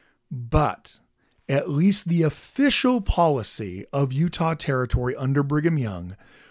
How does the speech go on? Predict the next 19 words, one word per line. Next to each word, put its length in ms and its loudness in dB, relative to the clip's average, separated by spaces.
was 280 -2
to 120 -6
be 320 -2
as 300 -6
conciliatory 1500 -2
as 280 -8
possible 920 -8
to 240 -8
the 80 -6
Native 320 -8
Americans. 640 -14
And 260 2
so 320 2
there 560 2
isn't 460 2
a 80 0
concerted 960 2
effort 480 2
made 520 -6